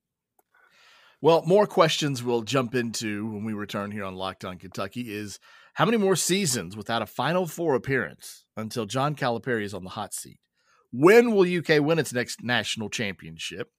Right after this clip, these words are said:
What about that checkerboard pattern? Do you like it or do you hate it? Uh, all-time favorite U K football and basketball players, greatest U K football and basketball wins. All of that ahead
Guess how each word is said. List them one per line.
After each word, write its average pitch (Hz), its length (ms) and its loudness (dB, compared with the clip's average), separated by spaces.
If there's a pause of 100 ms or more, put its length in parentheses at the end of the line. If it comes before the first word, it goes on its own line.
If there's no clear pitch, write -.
(420)
What 156 100 0
about 185 200 2
that 160 140 2
checkerboard 117 560 0
pattern? 71 440 -8 (120)
Do 110 60 -10
you 107 100 -4
like 143 280 2
it 165 180 -4
or 120 80 -4
do 113 80 -6
you 104 120 -4
hate 95 220 -4
it? - 120 -16 (520)
Uh, 110 160 -8
all-time 143 520 6
favorite 123 480 2
U 120 160 -2
K 117 180 -4
football 127 480 -2
and 104 100 -8
basketball 131 540 0
players, 123 340 -2
greatest 131 480 -2
U 113 120 -8
K 104 160 -8
football 101 420 -8
and 95 100 -10
basketball 98 560 -10
wins. 117 420 -12 (360)
All 170 280 6
of 135 100 -4
that 139 160 2
ahead 107 400 -2